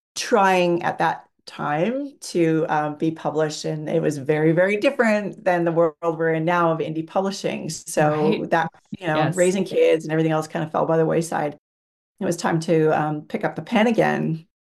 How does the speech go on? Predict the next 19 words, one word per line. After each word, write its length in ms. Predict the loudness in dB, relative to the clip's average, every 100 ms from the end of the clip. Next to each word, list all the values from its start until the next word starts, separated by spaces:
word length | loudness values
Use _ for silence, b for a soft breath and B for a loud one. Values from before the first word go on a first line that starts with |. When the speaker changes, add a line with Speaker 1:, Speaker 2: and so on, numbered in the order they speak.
| _ _ _ _ _ _ -2
Speaker 1:
uh, 600 | 2 4 2 2 0 -2
and, 280 | -2 -2 -2
and 220 | -2 -2
be 120 | -2
published. 560 | -4 -2 -2 -2 -4 -4
And 300 | -2 -4 -6 B B B B
now 540 | 0 2 2 0 -4 -8
an 120 | -4
award-winning 480 | -2 0 0 0 0
author, 320 | 0 2 2
it 260 | 2 0 0
was, 320 | -2 -2 -8 _ _ _
it 160 | -4 0
was 480 | 0 -2 -4 -10 -14 _ _ _ -6
just 280 | 0 0 0 -8
revelatory. 760 | -6 0 2 2 2 2 2 2
It's 140 | 0
just 120 | -2
like, 320 | 0 -2 -4